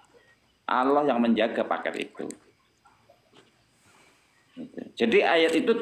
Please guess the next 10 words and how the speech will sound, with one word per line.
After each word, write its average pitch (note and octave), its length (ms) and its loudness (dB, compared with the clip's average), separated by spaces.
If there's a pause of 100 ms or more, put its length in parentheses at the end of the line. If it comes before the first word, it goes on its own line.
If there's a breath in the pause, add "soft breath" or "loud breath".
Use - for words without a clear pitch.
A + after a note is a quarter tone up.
(120)
tetap D#3+ 280 0
berlaku B2 380 0
sampai D3 320 0
sekarang, C#3+ 400 0
tidak B2 240 0
berlaku B2+ 500 -2
pada B2 220 -4
masa A2+ 260 0
Rasulullah G#2+ 640 -2
saja. E2+ 400 -6